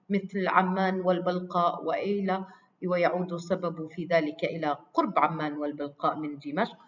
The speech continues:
وهذا أسهم بسهولة الاتصال مع علمائها ومحدثيها. أثر موقع أيلا في جعلها حلقة وصل مع علماء مصر والحجاز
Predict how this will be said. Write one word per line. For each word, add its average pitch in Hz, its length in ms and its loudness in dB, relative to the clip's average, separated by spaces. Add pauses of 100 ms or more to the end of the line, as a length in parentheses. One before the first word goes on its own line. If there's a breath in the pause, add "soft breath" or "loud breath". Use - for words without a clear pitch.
(260 soft breath)
وهذا 254 380 6
أسهم 285 640 4
بسهولة 269 640 0 (460)
الاتصال 190 600 0 (420 loud breath)
مع 202 280 6
علمائها 165 580 0
ومحدثيها. 143 1000 -10 (400 soft breath)
أثر 247 260 6
موقع 247 600 4 (420)
أيلا 185 440 4 (180)
في 165 320 -2
جعلها 175 420 2
حلقة 214 520 0
وصل 208 380 0 (160)
مع 151 240 0
علماء 180 480 -2
مصر 233 380 -8 (320 soft breath)
والحجاز 196 880 2